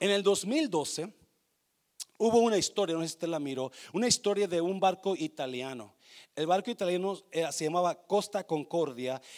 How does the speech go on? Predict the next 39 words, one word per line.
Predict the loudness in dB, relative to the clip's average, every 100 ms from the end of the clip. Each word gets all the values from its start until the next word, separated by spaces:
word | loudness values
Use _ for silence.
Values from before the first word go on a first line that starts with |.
| -8
y | 2 2
el | 2
capitán | -4 -4 0 2
era | 2 0 0
capitán | -4 -6 -4 -4 -4 -6
Francesco | -6 -6 -4 -4 -4 -4 -6 -6 -8 -18 -18 -8
Schettino. | -8 -6 -6 -6 -8 -16 -20 -20 _ _ _ _ -16
No | -12
sé |
si | -10
se |
acuerda. | -8 -8 -8 -16 _ -4
El | 0
barco | 2 0 -2
se | -4
comenzó | -4 -6 -6 -8 -6
a | -6
hundir. | -6 -12 -16 -20 _ _ _ _ _ _ -20 -20 2
Y | 4
en | 6
lugar | 6 6 6 6
de | 4
que | 2
el | 2
capitán | 2 0 -2 0 2 2 2 -2 -6 -12 _ _ -8
se | -2 -2 -2
quedara | -4 -2 2 0
a |
ayudar | 0 -2 0 0
a |
la | -2
gente, | -2 -2 -4 -4 -6 -6 -14 _ _
brincó | -8 -4 -4 -6 -4 -4 -2
y | -6
se | -4 -6
fue. | -8 -12 -12 _ _ _ _ _ _ _ _ _ _ _
Dejó | -4 -4 -2 -2
el | -2
barco. | -6 -8 -18